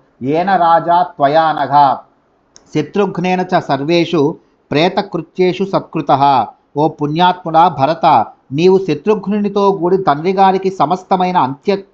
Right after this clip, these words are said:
సంస్కారములను నెరపి ఆయనను సేవించితివి. ఆ విధముగా పితృరుణము తీర్చుకొంటివి. కనుక నిజముగా నీవు ధన్యాత్ముడవు. నిష్ప్రధానామనేకాగ్రం నరేంద్రేణ వినాకృతం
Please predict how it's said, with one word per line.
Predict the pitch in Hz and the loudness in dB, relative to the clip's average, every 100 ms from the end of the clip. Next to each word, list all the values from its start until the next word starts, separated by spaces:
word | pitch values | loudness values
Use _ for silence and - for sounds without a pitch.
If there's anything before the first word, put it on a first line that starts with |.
| - | -10
సంస్కారములను | 160 170 - 180 175 175 165 | -10 -8 0 2 2 0 -6
నెరపి | 139 131 151 226 285 - _ - | -2 0 0 -2 -2 -4 _ -2
ఆయనను | 139 170 175 | 0 0 -2
సేవించితివి. | 170 165 185 196 190 156 143 127 95 - - | -4 0 0 0 -2 -4 0 -2 -4 -16 -2
ఆ | 139 | 2
విధముగా | 165 160 190 202 208 | 2 0 -2 2 0
పితృరుణము | 208 160 - 220 208 196 | 0 -10 -2 -2 0 -2
తీర్చుకొంటివి. | 196 185 185 - 185 165 156 151 139 98 _ - | -2 -2 -2 -4 -6 -4 -2 0 0 -2 _ -4
కనుక | 147 185 | -2 0
నిజముగా | 208 156 175 196 196 202 | -2 0 0 2 4 2
నీవు | 190 180 143 | 2 -4 -2
ధన్యాత్ముడవు. | 135 165 185 185 - 165 151 143 131 101 _ _ _ _ _ - | -4 0 0 0 -4 -4 0 2 0 -2 _ _ _ _ _ -12
నిష్ప్రధానామనేకాగ్రం | 120 156 - 190 185 175 180 190 180 180 175 151 175 180 165 165 160 170 185 | -6 -6 -6 -4 -2 2 4 4 2 2 2 -2 -2 0 2 2 2 -2 -2
నరేంద్రేణ | 147 135 165 185 170 170 170 175 | -2 0 2 0 -2 -2 0 0
వినాకృతం | 147 143 160 160 156 143 139 123 | 0 2 0 0 -10 -4 -4 -4